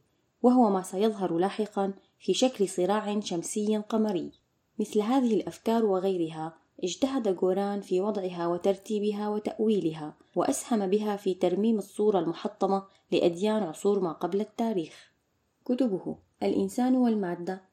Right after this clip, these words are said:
عام ألف وتسعمائة وثلاثة وأربعين، البيئة والتقنيات عام ألف وتسعمائة وخمسة وأربعين،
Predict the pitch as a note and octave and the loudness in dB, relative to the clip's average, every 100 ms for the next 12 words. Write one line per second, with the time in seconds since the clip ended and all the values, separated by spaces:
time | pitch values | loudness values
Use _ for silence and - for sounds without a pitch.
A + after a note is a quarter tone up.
0 | _ F#3 F#3 F#3+ A#3 A3+ B3 A3+ - F#3+ | _ -6 -4 -2 -2 0 0 0 -4 -4
1 | F#3+ A3+ G#3+ G#3 F#3+ F3+ F#3 G#3 G#3 G#3 | -2 -2 -2 -4 -4 -6 -4 -4 -4 -4
2 | G#3+ G3 G3+ F3 D#3+ D#3 _ _ _ _ | -4 -4 -6 -6 -8 -10 _ _ _ _
3 | _ - F#3+ G3+ B3 A#3 G3 - G3+ F#3 | _ -4 2 4 4 2 0 -4 -6 -2
4 | F3+ F3+ G3 G3+ G3+ - _ F#3 F3+ F#3 | -2 -2 -4 -6 -8 -18 _ -8 -6 -4
5 | G#3+ G#3+ A#3 A3 - - F3+ F#3+ - G3+ | -4 -2 0 0 -4 -8 -4 -4 -4 -4
6 | F#3+ F3+ F3+ G3+ G#3 G#3 A3+ G#3 G3 F3+ | -6 -8 -8 -6 -6 -4 -4 -4 -4 -4
7 | E3+ | -6